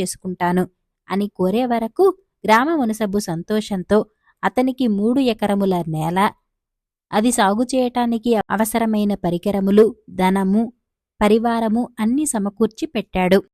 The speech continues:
ఈ విధంగా తనకు లభించిన సాయంతో ఉక్రుడు కష్టపడి పొలం సాగు చేసి పండించాడు. అతనికి దైవ సాయం తోడుపుండటం చేత పంట బాగా పండింది. వ్యవసాయ ఖర్చులు,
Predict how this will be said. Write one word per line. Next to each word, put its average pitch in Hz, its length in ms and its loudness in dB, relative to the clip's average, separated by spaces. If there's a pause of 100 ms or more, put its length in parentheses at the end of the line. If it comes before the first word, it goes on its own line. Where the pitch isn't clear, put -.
(100)
ఈ 269 200 0
విధంగా 277 520 2
తనకు 220 360 -4
లభించిన 240 680 -4
సాయంతో 190 680 -4
ఉక్రుడు 220 440 -4
కష్టపడి 214 580 -8
పొలం 190 340 -6
సాగు 180 340 -8 (100)
చేసి 185 200 -8
పండించాడు. 196 800 -4 (320)
అతనికి 247 460 -2
దైవ 185 300 -6
సాయం 208 400 -6
తోడుపుండటం 180 760 -8
చేత 208 420 -6 (300)
పంట 226 220 -2
బాగా 196 420 0
పండింది. 180 640 -6 (300)
వ్యవసాయ 208 520 -4
ఖర్చులు, 185 560 -2